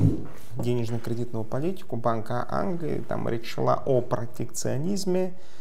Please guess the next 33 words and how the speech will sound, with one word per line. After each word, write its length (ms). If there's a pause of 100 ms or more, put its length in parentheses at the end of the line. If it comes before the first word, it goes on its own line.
(360)
а, 200
в 60
мировой 520
экономике 680
и 320
каковы 380
в 60
целом 300
перспективы. 600
На 120
самом 280
деле 220
интересная 560
речь. 320
Я 440 (380)
частично 800
там 640
начал 380
ее 220
читать. 600 (400)
Буду 300
дочитывать. 640
Там 180
около 260
девят-, 300 (540)
десяти 420
или 140
двадцати 420
страниц, 540
я 120
уже 220
не 140
помню. 500